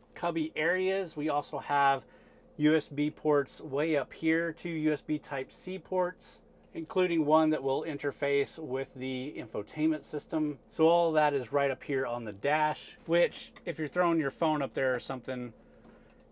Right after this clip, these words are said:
is gonna get hot from the windshield, or you're gonna have a cord running up and around. Lots of storage, which is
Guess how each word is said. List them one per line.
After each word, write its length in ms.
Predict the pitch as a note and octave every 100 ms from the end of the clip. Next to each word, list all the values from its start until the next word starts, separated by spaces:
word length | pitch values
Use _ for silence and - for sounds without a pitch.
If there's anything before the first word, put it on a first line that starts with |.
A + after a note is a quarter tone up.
| -
is 100 | B2+
gonna 200 | C3 C#3+
get 140 | C3 B2
hot 360 | - C3 B2+
from 160 | - B2
the 80 | A#2
windshield, 640 | C#3+ C3+ - C#3 C3 B2+ - -
or 160 | C3
you're 100 | C3
gonna 140 | C#3 C3+
have 160 | B2+
a 60 | B2
cord 420 | - C#3+ C3 A2
running 340 | A#2 B2+ B2
up 220 | C3 A#2 A#2+
and 160 | G#2 - -
around. 600 | G2+ A#2+ C3+ C3 C3 - - - _ _
Lots 380 | F#3 G3 G3 -
of 100 | C#3+
storage, 460 | - D#3+ C#3 C#3 B2
which 240 | C3 -
is 420 | E3 C3+ C3+ B2